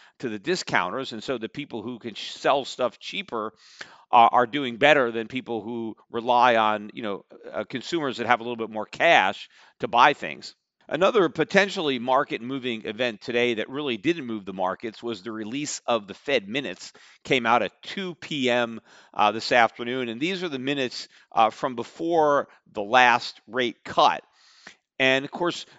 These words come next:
uh, when the Fed cut rates the last time, there was some indication that that was it, that after three cuts, they were gonna pause for a while and just be data dependent, right? And just wait and see what happens.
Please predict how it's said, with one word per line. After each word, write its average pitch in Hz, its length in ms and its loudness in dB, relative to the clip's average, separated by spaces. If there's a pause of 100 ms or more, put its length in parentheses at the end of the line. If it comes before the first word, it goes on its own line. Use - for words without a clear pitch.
uh, 120 360 8
when 139 320 0
the 135 80 -6
Fed 165 260 -2
cut 135 260 2
rates 143 520 -2
the 113 120 -10
last 135 360 2
time, 160 460 2
there 135 120 -4
was 131 140 -6
some 156 240 2
indication 123 720 -4 (380)
that 123 280 6 (360)
that 131 160 4
was 135 160 -2
it, 151 200 2 (140)
that 92 160 0
after 117 300 0
three 160 260 -6
cuts, 135 420 4
they 127 120 0
were 110 140 -6
gonna 101 180 -10
pause 196 440 -2
for 110 240 -8
a 104 60 -4
while 101 540 2 (320)
and 123 160 -2
just 127 340 -8 (100)
be 139 160 -2
data 143 300 2
dependent, 110 560 -4
right? 92 220 -6
And 107 100 -10
just 113 240 -12
wait 135 180 0
and 113 100 -12
see - 180 -8
what 101 160 -6
happens. 139 580 2